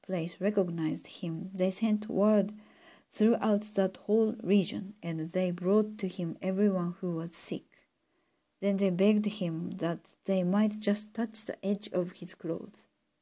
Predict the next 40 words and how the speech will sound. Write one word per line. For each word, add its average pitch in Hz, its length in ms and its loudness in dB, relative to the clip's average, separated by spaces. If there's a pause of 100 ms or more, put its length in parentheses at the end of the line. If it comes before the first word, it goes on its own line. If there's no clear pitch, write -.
(800)
Everyone 214 420 4
who 202 140 2
touched - 420 -6
him 160 280 -6
was 160 260 -4
cured. - 600 -12 (3500)
は - 80 -8
い、 - 60 -10 (200)
ち - 120 -14
ょ - 20 -18
っ - 80 -18
と - 100 -18
噛 - 200 -20
み - 180 -12
ま - 120 -18
し - 120 -12
た。 - 80 -14
す - 160 -14
い - 60 -12
ま - 120 -14
せ - 140 -10
ん。 147 80 -8 (560)
え - 40 -14
ー、 - 920 -14
十 175 140 -4
四 165 160 -4
章 - 240 -12 (840)
で 143 100 -10
も 147 140 -8
終 151 120 -8
わ 151 60 -2
る 160 60 -6
こ 160 100 -16
と - 120 -14
が 156 80 -8
で - 80 -12
き - 100 -16
ま - 100 -8
し - 100 -14
た。 - 140 -10